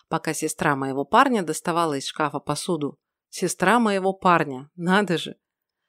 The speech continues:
Кухня соединялась с гостиной, образуя единое помещение, оформленное в светлых тонах. Мебель, стены, текстиль – все это удачно вписывалось в интерьер, создавая уют.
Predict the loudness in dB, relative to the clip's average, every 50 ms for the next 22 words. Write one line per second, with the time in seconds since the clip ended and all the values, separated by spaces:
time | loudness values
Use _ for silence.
0 | _ _ _ 0 2 2 2 0 -2 -2 0 2 2 2 2 2 2 2 2 2
1 | 2 2 0 0 -2 -2 -2 -2 -4 -2 0 0 0 0 -2 -4 _ _ _ -8
2 | -4 0 2 2 2 2 2 2 4 4 4 4 2 2 0 -4 -4 -2 -2 0
3 | 0 0 0 -2 -2 -2 0 0 0 0 -2 -2 -2 0 0 0 0 0 -2 -4
4 | -6 -8 _ -10 -8 -2 0 2 2 2 2 0 -2 -2 -4 -4 -6 -8 -6 -2
5 | -2 -2 -2 -2 -6 -6 -4 -2 -2 0 0 -2 -2 -4 -8 -16 _ _ _ _
6 | _ _ _ _ _ _ _ -2 2 4 4 4 4 4 2 2 0 -4 -4 -2
7 | 0 0 2 2 0 -2 -4 -8 -8 -8 -8 -2 0 2 2 2 0 -4 _ _
8 | _ _ _ -6 -2 0 0 2 2 2 2 4 4 4 2 2 0 -2 -4 -4
9 | -4 _ -6 -6 -4 -2 -2 0 0 0 -2 -4 -4 -4 -4 -2 -2 -2 0 2
10 | 0 0 0 -2 -4 -2 -2 -2 0 0 2 2 2 2 0 0 -2 -4 -6 -6
11 | -4 -4 -4 -6 -6 -10 -16